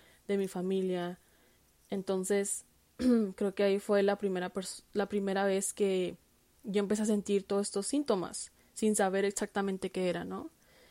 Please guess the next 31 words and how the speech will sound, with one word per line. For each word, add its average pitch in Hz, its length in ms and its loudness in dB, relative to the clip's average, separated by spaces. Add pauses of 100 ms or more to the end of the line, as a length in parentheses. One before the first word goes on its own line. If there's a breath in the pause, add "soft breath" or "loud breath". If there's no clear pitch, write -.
(180 soft breath)
Igual 190 420 4
cuando 208 200 0
vienes 180 360 -2
a 185 100 -4
un 180 160 -4
país 175 320 -2
diferente, 185 800 -2 (180)
creo - 200 -4
que 180 360 0 (580)
te 180 500 0
cuesta 190 320 -4
mucho 196 320 -4
adaptarte 185 800 -2 (360)
y 185 520 -8 (880 soft breath)
la 208 160 4
adap-, 196 180 2 (160)
o 208 100 -2
sea, 202 140 2
adaptarte, 190 680 2
creo 190 200 0
que 190 400 0 (380)
te 202 80 -2
adaptas 196 340 2
a 208 40 0
una 190 140 0
nueva 190 200 0
cultura, 202 640 2
a 190 80 -2
un 180 120 -2
nuevo 170 200 0
idioma, 190 580 0